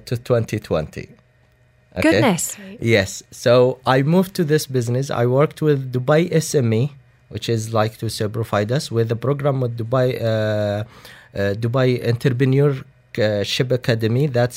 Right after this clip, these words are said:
Speaker 1: was, uh, an association with Dubai Tourism, where issued Madhyaf,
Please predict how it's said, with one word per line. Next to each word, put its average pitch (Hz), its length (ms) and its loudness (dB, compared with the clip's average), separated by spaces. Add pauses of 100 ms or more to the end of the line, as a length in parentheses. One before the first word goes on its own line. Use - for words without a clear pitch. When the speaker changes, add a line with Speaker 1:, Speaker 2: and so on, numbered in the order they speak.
Speaker 1:
was, 113 260 -4
uh, 110 720 -2
an 113 220 0
association 120 720 0
with 113 340 0
Dubai 117 280 0 (100)
Tourism, 107 460 0 (440)
where 127 120 0
issued 143 360 0
Madhyaf, 139 680 2